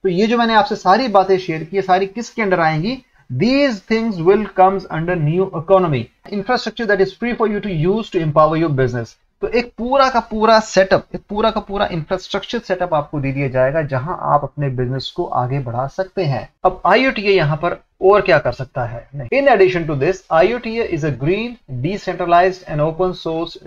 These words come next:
digital infrastructure। क्या है आईटीओ? आईटीओ यहां पर ग्रीन, डिसेंट्रलाइज्ड है, ओपन सोर्स डिजिटल इंफ्रास्ट्रक्चर है। It is built on the I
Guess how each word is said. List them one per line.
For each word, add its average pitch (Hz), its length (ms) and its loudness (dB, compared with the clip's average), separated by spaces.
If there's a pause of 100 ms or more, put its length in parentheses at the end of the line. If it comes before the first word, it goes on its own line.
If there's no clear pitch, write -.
(160)
digital 151 380 0
infrastructure। 120 640 -8 (440)
क्या 165 120 8
है 196 160 6
आईटीओ? 208 520 2
आईटीओ 165 320 0
यहां 160 240 -2
पर 160 120 -8 (200)
ग्रीन, 208 340 -2 (360)
डिसेंट्रलाइज्ड 127 840 2
है, 151 140 -2 (440)
ओपन 240 340 4
सोर्स 185 420 -2 (100)
डिजिटल 160 420 0
इंफ्रास्ट्रक्चर 131 680 -6
है। 165 120 -4
It 185 120 -4
is 156 120 2 (120)
built 208 260 2 (100)
on 160 220 -4
the 156 140 -2
I 151 100 4